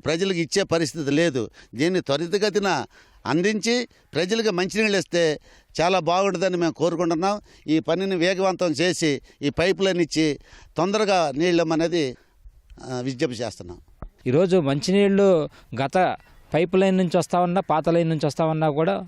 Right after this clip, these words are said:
Speaker 2: అది మురికి నీరుగా రంగు మారి వస్తా ఉన్నాయి. అవి తాగితే మేము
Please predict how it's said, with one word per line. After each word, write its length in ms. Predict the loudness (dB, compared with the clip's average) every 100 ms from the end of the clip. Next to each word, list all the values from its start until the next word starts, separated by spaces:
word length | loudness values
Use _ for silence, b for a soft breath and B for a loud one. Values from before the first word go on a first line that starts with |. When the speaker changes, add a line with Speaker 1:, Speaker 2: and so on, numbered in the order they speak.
| -8
Speaker 2:
అది 400 | 0 2 2 0 b b 0
మురికి 300 | 2 2 2
నీరుగా 480 | 4 4 4 2
రంగు 280 | 2 0 2
మారి 240 | 2 2 2
వస్తా 240 | 0 -2
ఉన్నాయి. 360 | -2 -2 -6 -10 b -4
అవి 160 | 0 0
తాగితే 760 | 0 0 2 2 2 2 0
మేము 480 | 0 0 2 0 -2